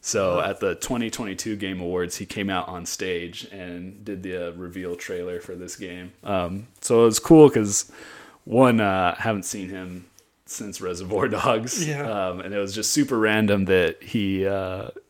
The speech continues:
Speaker 1: he was out there on the stage. So it was, like, a little bit of a shock factor to it too. Uh, but have you ever seen Reservoir Dogs?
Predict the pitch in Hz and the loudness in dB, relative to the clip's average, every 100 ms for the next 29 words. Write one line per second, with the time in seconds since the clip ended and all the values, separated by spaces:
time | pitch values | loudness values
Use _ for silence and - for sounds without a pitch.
0 | _ _ _ _ _ - 107 95 87 92 | _ _ _ _ _ -4 0 2 2 2
1 | 95 87 87 92 92 - 90 90 87 - | 0 0 0 -2 -4 -4 -4 -4 -6 -4
2 | 92 95 - - - 92 90 87 95 95 | -2 -4 -8 -20 -6 -2 -2 -2 -2 0
3 | 92 90 90 - 90 90 - 95 92 92 | 0 0 0 0 0 -2 -2 -4 -4 -8
4 | - 98 90 - 107 101 - - - - | -6 -4 -4 -6 -8 -8 -10 -20 -20 -20
5 | - _ 104 92 82 80 95 - _ 107 | -20 _ -14 -12 -14 -16 -20 -20 _ -2
6 | 95 120 127 123 - 117 123 117 117 113 | 2 8 8 8 2 -2 0 -2 -4 -6
7 | 117 117 120 123 - | -6 -6 -6 -8 -12